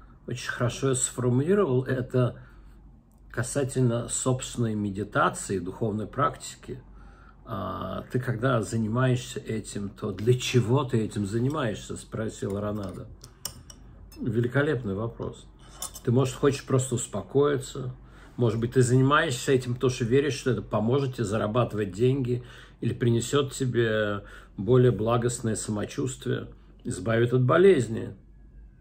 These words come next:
Ради чего ты это делаешь? Ради чего? Или ты действительно ищешь, э, духовного постижения? Музыка,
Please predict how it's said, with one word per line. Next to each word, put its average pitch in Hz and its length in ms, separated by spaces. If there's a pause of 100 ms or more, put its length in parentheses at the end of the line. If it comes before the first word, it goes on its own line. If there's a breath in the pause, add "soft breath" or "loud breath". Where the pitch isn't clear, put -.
(140)
Ради 127 320
чего 131 360
ты 113 140
это 95 160
делаешь? 90 640 (1300)
Ради 107 340
чего? - 440 (580)
Или 104 200
ты - 120
действительно 104 600
ищешь, - 760
э, 101 120
духовного 101 500
постижения? 127 720 (3500 soft breath)
Музыка, 139 720